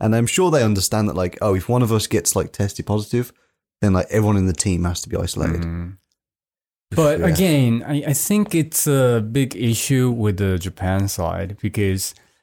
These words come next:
Speaker 2: I, I don't think in reality we have enough facilities or hotels to isolate all those people that are infected.
Speaker 1: Mm.
Speaker 2: Because, uh, we're expecting what, like, uh, eighty thousand or close to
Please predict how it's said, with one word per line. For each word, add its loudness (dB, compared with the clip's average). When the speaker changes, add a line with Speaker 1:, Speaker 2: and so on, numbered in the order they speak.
Speaker 2:
I, 0
I 0
don't 2
think 0
in 4
reality 2
we 0
have 0
enough 2
facilities 0
or 2
hotels 0
to 0
isolate 2
all 0
those -2
people -2
that 0
are -2
infected. -2
Speaker 1:
Mm. 0
Speaker 2:
Because, 0
uh, 2
we're 2
expecting -2
what, -2
like, -2
uh, -2
eighty 2
thousand 2
or 2
close 0
to 0